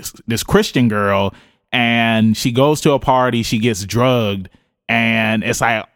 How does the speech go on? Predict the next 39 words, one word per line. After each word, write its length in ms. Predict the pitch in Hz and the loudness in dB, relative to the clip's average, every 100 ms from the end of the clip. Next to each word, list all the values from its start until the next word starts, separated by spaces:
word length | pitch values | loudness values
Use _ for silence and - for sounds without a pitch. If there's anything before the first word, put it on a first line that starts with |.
| _ - | _ -2
all 220 | 139 151 | 2 2
of 80 | 139 | 2
these 180 | 131 117 | 0 2
rumors 420 | 120 135 123 120 | 2 2 0 0
start 260 | - 117 110 | 0 0 -2
spreading 380 | - 127 120 117 | 0 0 2 2
around 420 | 113 110 110 110 | 2 0 2 0
the 80 | 104 | 0
school 380 | - 143 170 | 0 2 2
about 320 | 110 92 87 80 | 0 -2 -4 -6
her. 180 | 80 80 - _ _ | -10 -12 -18 _ _
And 480 | 117 117 113 113 110 - | -2 0 0 0 -4 -8
she 260 | - 156 | -4 -2
gets 260 | 143 143 131 | 2 0 0
sent 280 | - 143 127 | 0 0 0
into, 200 | 123 131 | -2 0
like, 240 | 117 107 | 0 -2
a, 380 | 113 110 110 107 | -2 0 0 -2
a 120 | 110 | -2
mad 320 | 113 123 131 120 | 0 2 0 -2
depression. 420 | - 139 127 120 | 0 0 0 0
Now, 100 | 123 | 2
this 140 | 185 220 | 2 2
isn't 180 | 156 | 2
the 80 | 131 | 2
main 260 | 120 117 113 | 2 2 0
character 320 | 127 117 107 | 0 -2 0
in 80 | 101 | 0
the 60 | |
game. 260 | 95 123 117 | 0 0 2
This 160 | 131 156 | 2 2
is 80 | 135 | 0
just 200 | 127 107 | -2 -2
a 40 | |
character 320 | - 127 113 | -2 -2 -2
that's 180 | 98 90 | -4 -4
in 220 | - 143 | -2 0
the 60 | 135 | 0
game. 400 | 104 98 98 92 | 0 0 -2 -4